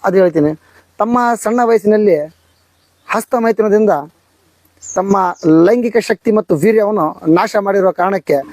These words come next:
ಅವರಿಗೆ ಶಿಶ್ನದಲ್ಲಿ ನಿಮಿರುವಿಕೆಯ ಸಮಸ್ಯೆವಿದೆ. ಹಾಗೂ ಇನ್ನೂ ಕೆಲವೊಬ್ಬರು ಅವರ ವಿರುದ್ಧ ಆಹಾರ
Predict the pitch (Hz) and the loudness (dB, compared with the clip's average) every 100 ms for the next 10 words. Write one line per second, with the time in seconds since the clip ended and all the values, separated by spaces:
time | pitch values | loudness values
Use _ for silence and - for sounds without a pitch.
0 | - - - 196 220 196 - 233 - 220 | -20 -20 -4 0 2 0 0 -2 0 0
1 | 202 214 151 156 - 185 220 240 233 208 | 2 0 -2 -6 -2 2 4 4 2 0
2 | 185 143 - _ _ _ - 196 196 175 | -2 -2 -12 _ _ _ -6 -6 -4 0
3 | 147 131 - - - - - _ - 208 | 0 0 -6 -14 -16 -16 -18 _ -4 -2
4 | 247 190 135 - - - - - 226 262 | 0 0 -2 -4 -16 -18 -16 -4 0 2
5 | 277 233 220 208 170 135 - - - - | 2 0 0 0 0 -2 -6 -20 -20 -20
6 | _ _ _ - 214 254 233 196 190 185 | _ _ _ -8 -4 -2 -2 -2 -4 -10
7 | _ _ - 151 190 262 214 - 185 190 | _ _ -6 0 2 0 0 -2 -2 0
8 | 226 | 0